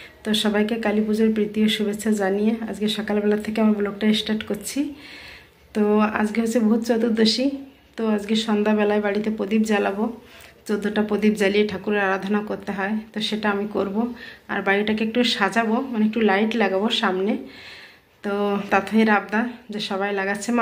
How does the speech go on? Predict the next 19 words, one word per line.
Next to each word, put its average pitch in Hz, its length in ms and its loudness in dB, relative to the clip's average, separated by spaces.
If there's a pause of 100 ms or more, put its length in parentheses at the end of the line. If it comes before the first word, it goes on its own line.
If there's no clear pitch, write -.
আমাদেরও 202 360 2
লাগাও। 190 220 -2 (120)
তো 240 60 -8 (120)
চেষ্টা 226 240 -2 (100)
করব 214 160 0 (800)
একটু 220 200 -4
বাড়িটাকে 208 360 2
একটু 220 120 -6 (100)
সাজানোর, 214 460 4
লাইটগুলো 196 400 0
একটু 220 120 -8 (120)
লাগাবো। 202 300 -4 (720)
তো 202 60 -6 (400)
সারাদিন 208 360 4 (100)
কি 214 100 -4 (100)
করি, 208 200 0 (320)
কিভাবে 202 320 -4 (100)
আমার 196 260 -2
কাটে, 196 240 -2